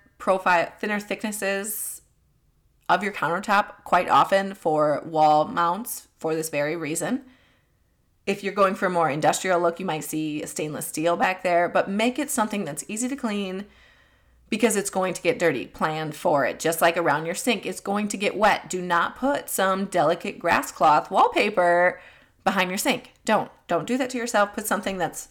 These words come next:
you can plan to wipe down. And then grout. Just know, <laughs> know this. Put it in your mind.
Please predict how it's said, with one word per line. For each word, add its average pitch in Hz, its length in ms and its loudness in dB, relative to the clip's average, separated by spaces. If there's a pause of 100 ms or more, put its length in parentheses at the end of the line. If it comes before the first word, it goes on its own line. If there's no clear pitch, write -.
(120)
you 180 120 -4
can - 180 -10
plan 208 520 4
to 180 160 -2
wipe 156 360 -2
down. - 280 -6 (640)
And 247 160 6
then 262 220 4
grout. - 500 2 (220)
Just 214 520 -4
know, 202 800 0 (420)
<laughs> - 360 0 (300)
know 202 380 6
this. 170 260 4
Put 202 180 -2
it 202 120 0
in 208 100 0
your 226 100 2
mind. 196 340 2